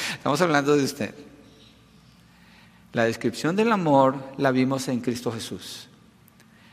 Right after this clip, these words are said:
El amor no tiene que ver con las emociones. El amor no tiene que ver con una preferencia.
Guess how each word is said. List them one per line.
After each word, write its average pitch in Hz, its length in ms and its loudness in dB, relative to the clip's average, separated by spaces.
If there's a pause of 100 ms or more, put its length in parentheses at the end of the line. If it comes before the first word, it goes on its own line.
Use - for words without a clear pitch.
(180)
El 123 140 2
amor 123 260 4
no 208 140 2
tiene 185 220 2
que 180 80 2
ver 165 160 2
con 160 140 -2
las 151 140 -2
emociones. 113 760 -8 (760)
El 131 160 4
amor 147 220 4
no 202 100 0
tiene 165 220 2
que 156 140 4
ver 151 120 6
con 151 140 2
una 147 220 0
preferencia. 131 640 -4